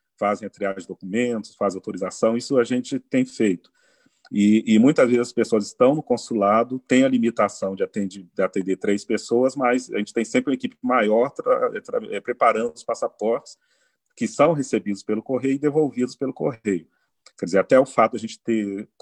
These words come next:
estar, ter conseguido diminuir os prazos e, e hoje temos uma perspectiva de, de em breve chegarmos a duas semanas, talvez uma semana pra devolver, mostra que nós estamos tratando isso como prioridade. Agora, não,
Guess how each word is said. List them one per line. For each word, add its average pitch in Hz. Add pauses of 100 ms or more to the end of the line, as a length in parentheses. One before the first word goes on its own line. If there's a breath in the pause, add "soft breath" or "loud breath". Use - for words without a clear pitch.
(160)
estar, -
ter -
conseguido 104
diminuir 107
os -
prazos 107
e, 104
e 101
hoje 117
temos 107
uma 104
perspectiva 101 (540 soft breath)
de, 92
de 104
em 101
breve 110
chegarmos 98
a 95
duas 113
semanas, 104
talvez 104
uma 123
semana 110
pra 101
devolver, 98
mostra 117
que 131
nós 123
estamos 117
tratando 110
isso -
como 123
prioridade. 120 (240)
Agora, 95
não, 123